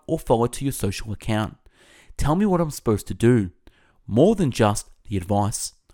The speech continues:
I want that energy from you. I want that hope from you. I want it consistently because tomorrow I'm gonna wake up and be the person I was before I met you.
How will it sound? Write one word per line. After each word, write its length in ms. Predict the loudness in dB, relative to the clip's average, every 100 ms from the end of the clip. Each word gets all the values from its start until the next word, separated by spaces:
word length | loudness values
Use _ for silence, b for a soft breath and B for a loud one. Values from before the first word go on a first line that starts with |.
| -6
I 80 | -4
want 220 | -2 -2
that 180 | -2 -2
energy 300 | -4 -4 -4
from 180 | -4 0
you. 280 | 0 0 -2 _ b b b b
I 80 | -4
want 240 | -4 -4
that 160 | -6 -10
hope 380 | -4 2 2 2 -4 _ _
from 220 | -8 -2
you. 300 | 2 2 0 -8 B B 2
I 80 |
want 180 | 4 2
it 60 | 0
consistently 800 | -6 -4 -6 -4 -2 -2 -2 _ _ _ _ -14
because 240 | -8 -8
tomorrow 560 | -4 -4 -2 -2 -4 -10 -20 _ -8
I'm 80 |
gonna 160 | -2 0
wake 300 | 2 0 0
up 240 | -4 -4 -10 _ _
and 120 | -8 -4
be 140 | -2
the 140 | -2
person 420 | 0 -2 -2 -6 -6
I 60 | -4
was 220 | -2 -2
before 500 | -2 -4 -2 -2 -4 -10 _ _
I 80 | -6
met 260 | -4 -2 -2
you. 160 | -2